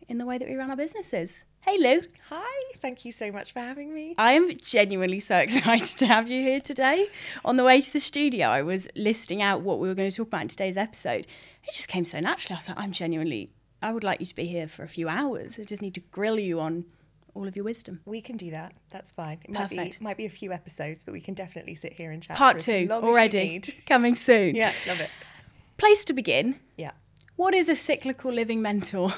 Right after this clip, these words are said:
Speaker 2: It's a really good question. So let's start with cyclical, 'cause I think that's a really, somebody actually asked it to me this week on the walk home from the school run. Um, and she was like, "What does cyclical actually mean?" And I was like,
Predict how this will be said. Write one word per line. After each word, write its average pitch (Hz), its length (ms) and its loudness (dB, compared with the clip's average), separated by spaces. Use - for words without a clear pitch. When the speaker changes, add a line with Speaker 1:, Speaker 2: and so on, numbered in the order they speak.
Speaker 2:
It's - 80 -20
a 170 60 -10
really 147 340 -10
good 143 160 -14
question. 143 600 -14
So - 120 -8
let's - 220 0
start - 180 0
with - 80 -10
cyclical, - 560 -8
'cause 170 120 -12
I 175 80 -6
think 170 160 -10
that's - 240 -6
a 170 60 -8
really, 151 640 -6
somebody 214 260 -2
actually 180 260 -2
asked - 360 -8
it 170 220 -6
to 190 100 -2
me 160 180 -6
this 156 220 -8
week 151 400 -10
on 156 280 -6
the 156 440 -8
walk 165 260 -12
home 156 180 -10
from 151 140 -10
the 151 60 -8
school 160 320 -10
run. 143 240 -12
Um, 147 440 -8
and 156 460 -8
she - 120 -14
was 214 140 -12
like, 214 200 -16
"What - 80 -18
does 480 120 -10
cyclical - 600 -18
actually - 460 -12
mean?" 175 400 -8
And 180 180 -14
I 190 80 -12
was 190 160 -12
like, 190 200 -10